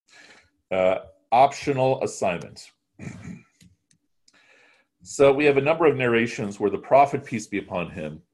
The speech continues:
is being asked,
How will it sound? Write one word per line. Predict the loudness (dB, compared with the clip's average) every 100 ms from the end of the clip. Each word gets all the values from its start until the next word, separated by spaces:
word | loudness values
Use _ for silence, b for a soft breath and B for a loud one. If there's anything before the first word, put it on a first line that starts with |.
| _ _ _ _ _ _ _ _ _ B B B B -4
is | -4
being | -2 -4 -2 -6
asked, | -2 0 -2 -6